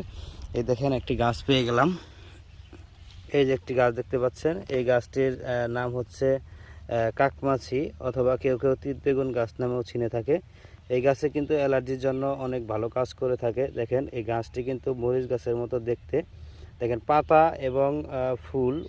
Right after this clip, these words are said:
পাতা এবং ফুল দুটি কিন্তু একদম হুবহু মরিচ গাছের মতো দেখতে, কিন্তু ফল কিন্তু মরিচ নয়, ফল কিন্তু গোল গোল বেগুনের মতো। এই গাছের ফল কিন্তু পাকলে বেগুনি কালার হয়, এবং কি এই গাছে দেখেন ভিতরে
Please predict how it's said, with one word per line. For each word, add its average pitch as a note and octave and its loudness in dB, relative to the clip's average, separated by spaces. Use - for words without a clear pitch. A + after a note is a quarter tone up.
পাতা D3 2
এবং C3 0
ফুল C3 0
দুটি B2+ -4
কিন্তু C3 -2
একদম C3 0
হুবহু C3 2
মরিচ B2+ 2
গাছের A#2+ 0
মতো A#2 -4
দেখতে, B2 -4
কিন্তু C3+ 0
ফল C3+ 8
কিন্তু C#3 -2
মরিচ A#2+ 0
নয়, F#2 -6
ফল B2+ 4
কিন্তু C3 -6
গোল B2+ 2
গোল A#2+ -2
বেগুনের B2 -2
মতো। G#2 -6
এই B2+ -2
গাছের C3+ 0
ফল C#3 6
কিন্তু C#3+ -2
পাকলে C#3+ 0
বেগুনি C3 0
কালার B2 2
হয়, B2 -2
এবং C3 -2
কি C#3 -4
এই C#3+ 0
গাছে C3 0
দেখেন C3 -4
ভিতরে C3 0